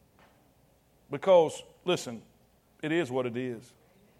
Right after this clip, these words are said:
It is. I'm telling you, it is. Let's start focusing on the gospel. If we'll start focusing on what he told us to focus on and the purpose that he gave us, God will take care of the rest. Watch this now.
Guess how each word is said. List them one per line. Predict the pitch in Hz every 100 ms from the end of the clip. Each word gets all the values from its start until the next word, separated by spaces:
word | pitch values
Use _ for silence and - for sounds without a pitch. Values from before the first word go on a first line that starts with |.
| _ _ _ _ _ _ -
It | 170
is. | 170 180 117 143
I'm | 147
telling | - 196 175
you, | 143
it | 135 139
is. | 196 160 120 - _ _ _ _ _ _ _ _ _
Let's | 156 190
start | - 214 196
focusing | 202 190 165 175 165
on | 147
the | 143
gospel. | 170 180 - 113 95 - _ _ _ _ _ _ - -
If | 175 151
we'll | 226 277
start | - 262 226
focusing | 233 220 160 147 165 151
on | 147
what | 160 139
he | 170
told | - 214 226
us | 190
to | 185
focus | - 202 160 -
on | 151 143
and | 135
the |
purpose | 135 - 233 233 -
that | 202 170
he | 175
gave | 147 175 120
us, | 101 - - _ _ _ _ _ _ _ _ _ _ _ _ _
God | 139 190
will | 226
take | - 151
care | 151 127
of |
the | 104
rest. | 104 104 123 - - _ _ _ _ - - - _ _ _ _ _ _ _ _ - _
Watch | - 185
this | 196 156
now. | 147 143